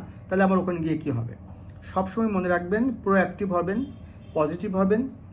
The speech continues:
কনফিডেন্ট হবেন এবং, আহ, আপনি সঠিক সময়ে সঠিক কাজটি করবেন। এটার আউটপুট ন্যাচারালি আপনি পেয়ে যাবেন। এতটুকু আমি আপনাদের জন্য বলবো, কখনো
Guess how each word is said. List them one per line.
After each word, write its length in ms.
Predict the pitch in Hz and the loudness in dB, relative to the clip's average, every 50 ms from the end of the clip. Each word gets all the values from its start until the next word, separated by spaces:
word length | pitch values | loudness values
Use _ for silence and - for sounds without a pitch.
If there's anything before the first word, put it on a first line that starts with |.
| - - | -6 0
কনফিডেন্ট 580 | 170 175 180 175 214 202 196 214 220 214 202 | 0 0 2 2 0 4 4 4 4 4 2
হবেন 300 | 214 202 214 233 277 285 - - - - - - - - - - | 2 4 4 4 2 2 -2 -6 -14 -16 -18 -18 -18 -16 -10 -6
এবং, 380 | 160 165 190 190 165 185 208 - - - 151 | -4 0 2 2 2 2 -2 -6 -10 -12 -8
আহ, 520 | 139 135 131 131 131 127 - - - - | -4 -2 -2 -2 -2 -2 -6 -8 -6 -6
আপনি 220 | 165 165 - 214 190 | -6 -4 -4 -4 -4
সঠিক 320 | - - 208 196 240 220 | -2 -2 -2 0 -2 -4
সময়ে 260 | - - 220 226 247 | -2 0 4 4 4
সঠিক 320 | 226 - 208 196 202 196 - | 4 2 0 0 0 -4 -2
কাজটি 300 | 180 151 - - - - | -2 -2 -2 -4 -8 -4
করবেন। 320 | - 107 - - - - - - - - - - - - - - - | -4 -4 -4 -4 -8 -10 -12 -14 -16 -16 -16 -18 -18 -16 -16 -10 -8
এটার 220 | 165 170 202 196 170 | -8 -2 0 0 0
আউটপুট 500 | - 175 202 220 208 - - 240 254 240 - - - 147 | 4 6 6 6 6 4 0 -2 -2 -2 -4 -8 -4 0
ন্যাচারালি 680 | 143 160 170 170 - 214 220 220 220 220 247 285 294 - - - | 2 2 2 2 4 4 4 4 4 4 2 0 -2 -4 -8 -10
আপনি 220 | 147 - 165 - - | -8 -6 -6 -4 -2
পেয়ে 140 | 143 131 120 | 0 -2 0
যাবেন। 260 | 113 113 104 - - - - - - - - - - - | -2 -4 -6 -6 -12 -12 -14 -16 -16 -18 -18 -14 -8 -4
এতটুকু 340 | 170 196 190 196 185 190 | -2 -2 -2 -2 -2 -2
আমি 140 | 180 165 165 | -2 0 0
আপনাদের 300 | 156 151 156 143 156 143 | -4 -4 -4 -4 -4 -2
জন্য 180 | 143 143 143 131 | 0 0 0 0
বলবো, 420 | 123 131 123 135 - 214 254 277 - - - - - - - - - - | 0 -2 -4 -2 -2 -4 -4 -4 -6 -12 -16 -18 -18 -18 -18 -12 -2 2
কখনো 520 | 214 196 196 - 240 233 247 277 294 240 | 2 2 4 6 4 6 6 4 4 2